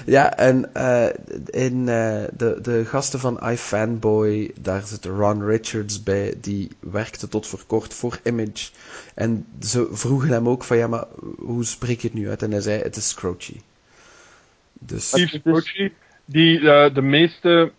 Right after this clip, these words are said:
Speaker 2: de meeste tussen haakjes, eh, die een, eh, gigantische evolutie in tekenstijl heeft, eh, gekend.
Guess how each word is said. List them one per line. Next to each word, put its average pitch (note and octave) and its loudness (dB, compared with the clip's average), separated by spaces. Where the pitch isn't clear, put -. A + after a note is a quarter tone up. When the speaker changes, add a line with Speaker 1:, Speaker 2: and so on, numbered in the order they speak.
Speaker 2:
de A#2 -10
meeste B2 0
tussen C3 -2
haakjes, C3+ 4
eh, C3 6
die C#3 4
een, C3+ 4
eh, C3 0
gigantische C#3+ 2
evolutie C#3 0
in B2 2
tekenstijl D3 2
heeft, C#3+ 0
eh, B2+ 2
gekend. C3+ 0